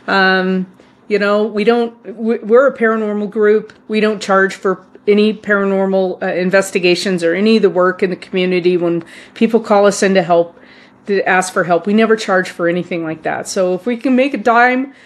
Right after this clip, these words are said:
once in a while off of YouTube, that would be awesome for us to help us replenish some of our equipment that always breaks on an <laughs> investigation, no matter how careful you are.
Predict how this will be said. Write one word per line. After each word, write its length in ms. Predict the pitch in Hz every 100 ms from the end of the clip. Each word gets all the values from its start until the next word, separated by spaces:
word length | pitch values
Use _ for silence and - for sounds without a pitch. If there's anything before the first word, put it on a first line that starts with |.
| _ -
once 240 | 247 240
in 80 | 269
a 40 |
while 300 | 247 247 240
off 220 | 240 233 233
of 40 |
YouTube, 360 | 233 - 226 202
that 180 | 214
would 140 | 214 190
be 120 | 196
awesome 380 | 185 190 208 185
for 280 | - 170 160
us 200 | 165 -
to 80 | 175
help 220 | 185 175
us 260 | 185 - - - - -
replenish 540 | 226 226 370 415 -
some 240 | - 311
of 100 | 311
our 160 | 285 262
equipment 540 | 226 - 302 240 196 -
that 160 | 180
always 360 | - 240 277 226
breaks 420 | 190 226 160 - -
on 180 | 190
an 160 | 185 180
<laughs> 80 | 175
investigation, 920 | 196 214 - 214 - 262 - 196 190
no 80 | 190
matter 320 | 190 190 190
how 200 | 214 233
careful 420 | 247 226 226 185
you 220 | 175 120
are. 320 | 113 98 -